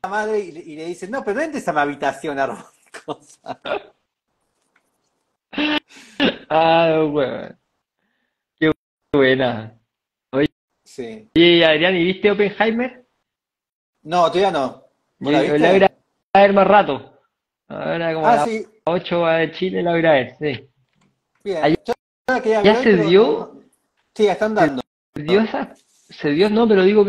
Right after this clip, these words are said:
Speaker 2: que se dio esa cosa como acá en Chile de, de, de esta paralelismo entre Oppenheimer y Barbie.
Speaker 1: Ah, acá también.
Speaker 2: Qué loco, qué loco, o sea,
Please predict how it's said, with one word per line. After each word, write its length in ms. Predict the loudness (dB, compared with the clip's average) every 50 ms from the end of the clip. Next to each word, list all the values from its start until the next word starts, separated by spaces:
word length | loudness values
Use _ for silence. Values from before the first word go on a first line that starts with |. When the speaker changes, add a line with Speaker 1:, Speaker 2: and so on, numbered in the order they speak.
| 0 _ -4
Speaker 2:
que 80 | -4 -4
se 180 | -2 -2 -2 -2
dio 160 | 0 0 0
esa 220 | 0 0 -4 -6 -4
cosa 320 | -4 -4 -2 -2 -4 -4 -2
como 160 | 0 0 0
acá 160 | 0 0 -2
en 100 | -4 -4
Chile 360 | -8 -12 -8 -2 0 2 2 4
de, 420 | 2 2 0 0 -2 -2 -4 -4
de, 240 | -4 -4 -4 -4 -4
de 80 | -6 -6
esta 600 | -8 -6 0 2 4 4 6 4 4 2 0 0 0
paralelismo 760 | 0 2 2 2 2 0 0 0 0 0 0 0 0 -2
entre 240 | -2 -2 -2 0 0
Oppenheimer 680 | 0 0 -2 -4 -4 -4 -2 -2 -2 0 0 -2 -2 0
y 80 | 2 2
Barbie. 600 | 2 2 2 0 -2 -2 -2 -2 -2 -4 -6 _ _ _ _ _ _ _ _ _ _ _ -2
Speaker 1:
Ah, 120 | 0 0
acá 160 | 2 0 0 -2
también. 520 | -2 -4 -2 -6 -6 -6 -8 -12 -18 _ _ _ _ _ _ _ _ _ _ _ _ _ _ _ _ -2
Speaker 2:
Qué 60 | 2 4
loco, 640 | 4 4 4 4 2 2 2 -2 -8 -16 _ _ _ -6
qué 100 | -4 -4 -4 _ _ _ _ -4
loco, 160 | -2 -2 -2 -2
o 40 |
sea, 260 | 0 0 2 2 2